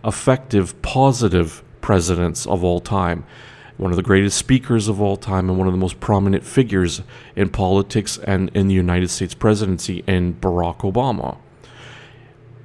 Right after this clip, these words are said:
Biden comes from the, I wouldn't say the learning tree. I, he, he comes from that umbrella of,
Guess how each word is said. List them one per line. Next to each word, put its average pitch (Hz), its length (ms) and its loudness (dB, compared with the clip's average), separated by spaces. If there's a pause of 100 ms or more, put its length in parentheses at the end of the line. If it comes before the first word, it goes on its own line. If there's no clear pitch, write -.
(500)
Biden 95 340 2
comes 104 460 0
from 92 540 -2 (340)
the, 90 600 0 (720)
I - 160 -2
wouldn't 113 200 0
say - 140 0
the 90 120 0
learning 113 420 4
tree. 92 380 0
I, 113 140 -2
he, 104 220 -2
he 113 200 -2
comes 117 400 0
from 98 380 -2
that 92 200 0
umbrella 95 800 2 (580)
of, 87 560 0